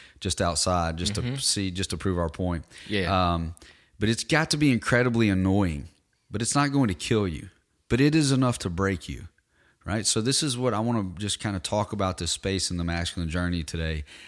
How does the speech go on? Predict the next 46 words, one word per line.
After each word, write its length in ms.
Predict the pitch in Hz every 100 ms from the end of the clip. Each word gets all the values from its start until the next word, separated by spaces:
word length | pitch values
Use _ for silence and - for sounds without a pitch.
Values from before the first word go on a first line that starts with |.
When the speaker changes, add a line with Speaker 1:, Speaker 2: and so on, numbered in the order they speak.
| -
Speaker 1:
How 320 | - 113 135
do 140 | 147 127
we 340 | 120 113 107 92
familiarize 880 | - - 113 101 110 127 117 101 95
ourselves 500 | 92 85 90 82 82
with 140 | 92 -
things 240 | 104 90
that 80 | 92
are 80 | 85
going 160 | 87
to 40 | 85
be 100 | 80
difficult? 600 | 82 78 82 85 80 78 - - - -
Because 280 | 90 104 107
often 440 | 120 139 - 113
we 140 | 110
see, 260 | 110 - 98
and 100 | 92
Mo, 260 | 98 101 95
Mo, 100 | 101
you 180 | 95 95
could 200 | - 90
agree 280 | 85 92 95
or 80 | 85
disagree 480 | 87 - 82 85
here, 240 | 80 85 80
but 140 | 78
I, 160 | 71 78
I 120 | - 95
think 240 | 113 98
you're 80 | 95
gonna 120 | 92
agree 200 | 82 87
with 120 | 85
me 60 | 85
on 100 | 82
this. 200 | 80 80 - - - -
Often 400 | - 131 147 139
we 80 | 120
see 260 | 110 - 107
men 340 | 98 104 101
go 140 | 95 95
to 80 |
some 220 | 90 90 82
very 280 | 101 110
bad, 300 | 104 98 92